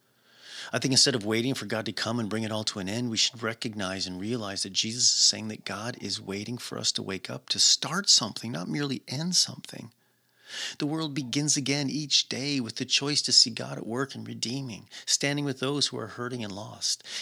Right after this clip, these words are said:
empowering men and women towards change and hope. Thinking back to my conversation with Amy's grandmother, that one morning over toast and tea, her ability to understand the latest theories on the second coming of Christ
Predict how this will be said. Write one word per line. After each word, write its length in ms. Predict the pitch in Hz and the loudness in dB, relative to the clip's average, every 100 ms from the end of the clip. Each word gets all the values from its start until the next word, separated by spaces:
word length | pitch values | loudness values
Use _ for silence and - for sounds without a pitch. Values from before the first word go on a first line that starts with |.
| - | -6
empowering 520 | 110 127 120 110 101 | -6 -4 -4 -4 -4
men 200 | 117 135 | -2 -2
and 120 | 120 | -2
women 300 | 98 87 87 | -4 -6 -8
towards 320 | - 95 90 | -10 -10 -4
change 400 | - - 110 101 | -2 -2 -2 -10
and 120 | 95 | -10
hope. 420 | - - 95 - - _ _ - - - - _ _ _ | -12 -10 -10 -10 -16 _ _ -20 -20 -20 -20 _ _ _
Thinking 260 | - 101 104 | -8 -6 -2
back 240 | 101 104 | -2 -2
to 100 | - | -4
my 60 | 92 | -6
conversation 680 | - 101 95 - 101 - - | -6 -4 0 0 2 -2 -2
with 120 | 101 | -8
Amy's 280 | 107 101 - | -8 -6 -6
grandmother, 580 | - 101 104 95 - - _ _ _ _ _ | -6 -8 -8 -10 -12 -16 _ _ _ _ _
that 160 | - - | -4 -2
one 240 | 110 107 | 0 2
morning 340 | 113 107 101 92 | 0 0 -2 -6
over 160 | 90 90 | -8 -4
toast 400 | - 101 - 90 | -4 0 0 0
and 100 | 82 | -4
tea, 380 | - 92 90 - _ _ _ _ - - | -8 -8 -12 -16 _ _ _ _ -8 -4
her 120 | - 123 | 2 2
ability 400 | 110 117 117 117 | 4 2 2 0
to 120 | - | -2
understand 580 | 110 110 110 - 117 110 | -2 2 2 2 0 -2
the 60 | 101 | -4
latest 500 | 98 104 117 - - | -2 -2 2 2 2
theories 440 | 113 110 95 90 | -2 -4 0 0
on 120 | 90 | -2
the 80 | 90 | 0
second 400 | - 110 - 101 | 2 2 -2 -6
coming 300 | - 104 101 | -6 -6 -6
of 140 | 92 | -8
Christ 500 | - 107 95 - - | -8 -6 0 2 0